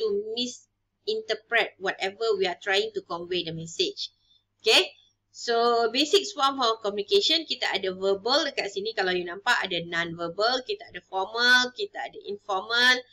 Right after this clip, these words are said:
kita ada internal and kita ada external. Okay?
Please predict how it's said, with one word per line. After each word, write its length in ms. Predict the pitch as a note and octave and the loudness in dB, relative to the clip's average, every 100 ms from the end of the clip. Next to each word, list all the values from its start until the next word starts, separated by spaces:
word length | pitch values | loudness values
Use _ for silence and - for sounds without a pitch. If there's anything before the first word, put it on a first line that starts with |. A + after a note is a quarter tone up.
| - - _ | -20 -20 _
kita 160 | - F#4+ | -4 -2
ada 40 | - | -2
internal 800 | B3 B3 B3 B3 A#3+ A#3+ A#3+ A#3+ - | -4 0 0 4 4 6 4 2 -2
and 320 | F#3 G#3+ A3+ | 0 2 0
kita 240 | G3 - G3+ - | -2 -4 -4 2
ada 400 | F3+ F3 A3 E4+ - - _ _ | 0 2 4 4 2 -14 _ _
external. 1120 | - G3 - - - E3+ D#3 D3 F#3 G#3+ E3 - _ _ _ - | -2 -2 -4 -18 -6 -2 -2 -2 2 2 2 -2 _ _ _ 0
Okay? 400 | G#3 C#4 D#4+ | 4 4 4